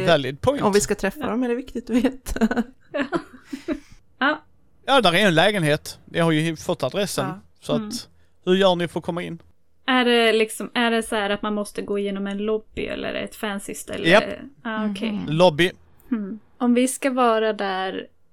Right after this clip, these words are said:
Speaker 3: liksom hela natten, vi behöver ju, behöver vi vara alla tre? Om vi behöver sitta och förhöra henne, eller behöver vi ha henne? Om vi har det här, eh, öronsnäckan, behöver vi ens ha förhör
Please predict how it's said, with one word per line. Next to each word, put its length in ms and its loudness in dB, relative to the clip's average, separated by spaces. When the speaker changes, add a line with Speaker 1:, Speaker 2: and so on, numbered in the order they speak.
Speaker 3:
liksom 440 -8
hela 320 -6
natten, 760 -8
vi 120 -2
behöver 320 -4
ju, 240 -6
behöver 300 0
vi 120 2
vara 280 0
alla 320 -2
tre? 360 -4
Om 100 -6
vi 100 -2
behöver 240 -6
sitta 300 -10
och 60 -12
förhöra 400 -4
henne, 200 -8
eller 100 -10
behöver 360 -2
vi 120 0
ha 360 0
henne? 360 -6
Om 160 -4
vi 100 2
har 340 2
det 80 0
här, 640 -6
eh, 300 -10
öronsnäckan, 960 -6
behöver 240 -4
vi 100 -8
ens 460 -8
ha 180 -2
förhör 680 -4